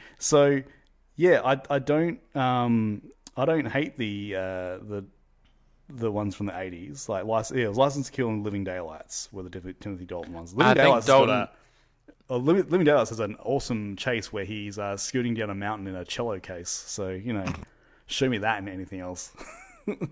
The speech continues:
Speaker 2: It's very Indiana Jones.
Speaker 1: <laughs> It is. Um, and there's some connections with Indiana Jones in this, in this movie a, a little bit too. So, um,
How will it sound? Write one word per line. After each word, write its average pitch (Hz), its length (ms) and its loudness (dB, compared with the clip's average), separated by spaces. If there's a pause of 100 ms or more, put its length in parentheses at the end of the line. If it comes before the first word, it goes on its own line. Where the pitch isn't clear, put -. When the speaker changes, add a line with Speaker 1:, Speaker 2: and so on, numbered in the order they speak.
(380)
Speaker 2:
It's - 100 -20
very 101 220 2
Indiana 95 280 -4
Jones. 95 400 -4 (220)
Speaker 1:
<laughs> - 280 -14
It 110 160 -6
is. - 300 -10 (400)
Um, 107 280 -4
and 123 80 -4
there's 135 100 2
some 143 160 -2
connections 139 500 0
with 110 140 -8
Indiana 104 240 -6
Jones 98 260 -6
in 98 80 -8
this, 95 200 -8
in 104 80 -8
this 98 160 -8
movie 101 180 -8
a, 98 60 -6
a 98 260 -6
little 104 160 -6
bit 101 180 -8
too. 123 280 -4
So, 117 280 -2 (360)
um, 165 320 6